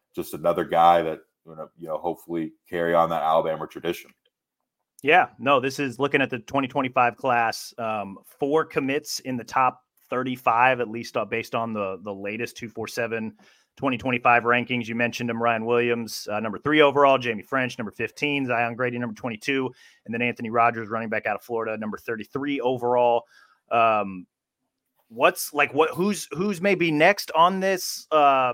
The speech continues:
Speaker 2: you know, in the twenty twenty-five class? Who's Alabama talking to? Who's gonna come on visits? Like, who, you know,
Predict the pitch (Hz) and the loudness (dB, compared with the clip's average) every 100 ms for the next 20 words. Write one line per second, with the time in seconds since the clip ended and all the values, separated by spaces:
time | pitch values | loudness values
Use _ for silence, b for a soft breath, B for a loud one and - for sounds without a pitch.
0 | - 139 131 147 156 - 170 156 165 165 | -4 -6 -4 -4 -4 -4 -6 -4 -2 0
1 | 160 - 160 156 175 160 151 151 151 139 | 0 2 2 2 0 2 2 2 0 0
2 | 151 151 151 151 147 147 143 147 139 123 | 0 0 -4 -6 -6 -4 -4 -2 -2 -2
3 | 131 135 143 131 127 120 - 156 151 147 | -2 -2 -4 -2 -2 -2 -4 -2 0 -2
4 | - _ _ _ 127 127 120 | -6 _ _ _ -4 -2 -2